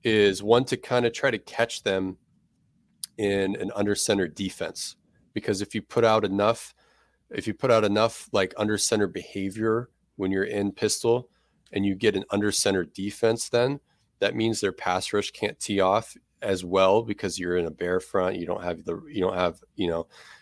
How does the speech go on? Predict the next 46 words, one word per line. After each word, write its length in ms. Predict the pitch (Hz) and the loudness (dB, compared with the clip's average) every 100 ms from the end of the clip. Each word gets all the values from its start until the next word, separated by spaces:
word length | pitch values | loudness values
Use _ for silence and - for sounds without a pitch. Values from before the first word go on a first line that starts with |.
| - | -6
your, 160 | 95 87 | -4 -4
your 200 | - 92 | -2 0
second 460 | 87 - 98 101 92 | 2 2 0 0 0
edge 240 | 92 95 | 0 -2
is 140 | 92 - | -2 -4
dropping 380 | 87 87 98 | -4 -2 -4
into 140 | 87 85 | -4 -4
coverage. 540 | - 98 95 95 95 | 0 2 4 2 0
It's 300 | 87 - - - | -6 -6 -10 -8
three 240 | 95 92 | -4 -4
three 220 | - 95 | -4 -2
hundred 220 | 90 92 | 0 0
pounders 360 | - 95 90 87 | 0 0 0 0
rushing 340 | 92 87 - 90 | -2 -2 -2 -2
you 120 | 90 | -2
in 80 | 90 | -2
an 100 | 90 | -2
edge 280 | 95 92 | -2 -2
instead 320 | 90 - 90 82 | -4 -6 -4 -6
of 160 | 80 | -8
two, 220 | - 98 | -6 -4
two, 340 | 95 - 101 - | -4 -2 -2 -4
three 140 | - 98 | -4 0
hundred 200 | 95 95 | 0 0
pounders 360 | 101 95 92 | 2 2 0
and 120 | - - | -4 -6
two 300 | 101 95 87 | -2 -2 -2
two 180 | - | -8
fifty 340 | 95 110 - 110 | -6 -6 -6 0
guys. 380 | 110 113 127 - - _ _ _ _ _ _ _ | 2 2 0 -6 -16 _ _ _ _ _ _ _
That 180 | 107 117 | 4 4
means 260 | 123 127 107 | 4 4 2
you 140 | 113 | 0
can 220 | - 101 | 2 0
catch 380 | - - 110 - | 0 2 2 2
them 180 | 104 101 | 2 4
in 80 | 92 | 4
a 40 | |
bad 320 | 82 92 92 | 4 2 2
look 480 | 87 113 120 - _ _ | 4 4 4 0 _ _
to 120 | - | -12
try 220 | 92 - 90 | -6 -4 -2
to 80 | |
get 340 | 90 113 - 120 | -2 -2 -4 -6
deep 240 | - 95 | -6 -4
outside. 500 | 90 95 - 82 80 | -2 -2 -2 -4 -8